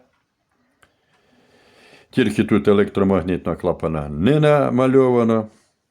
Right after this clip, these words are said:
Головна дозуюча система, ті ж самі, бачите, які, які дірки впали з дев'яносто п'ятий.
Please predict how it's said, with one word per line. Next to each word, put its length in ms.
Головна 480
дозуюча 760
система, 680
ті 180
ж 140
самі, 300
бачите, 440
які, 340
які 320
дірки 380
впали 520
з 40
дев'яносто 460
п'ятий. 520